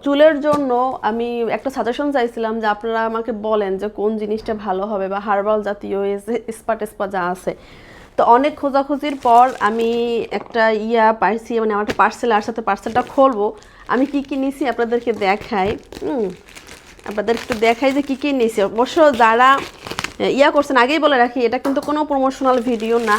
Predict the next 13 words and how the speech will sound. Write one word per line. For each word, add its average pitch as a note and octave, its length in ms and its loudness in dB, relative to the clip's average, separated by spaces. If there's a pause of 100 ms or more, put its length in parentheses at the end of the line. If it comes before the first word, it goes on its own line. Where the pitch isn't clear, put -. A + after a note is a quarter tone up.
আমি G#3 180 -4
কোনো B3 180 -2
প্রমোশন A#3+ 520 -2
করতেছি A3 500 -2
না। A3+ 160 0 (280)
আমি B3+ 180 2
just C#4 280 2
একটা C4+ 160 -2
চ্যালেঞ্জ C4 600 0
নিছি A3+ 320 -4
যে G#3 140 0
আসলেই C#4 500 0
কি D4+ 280 -6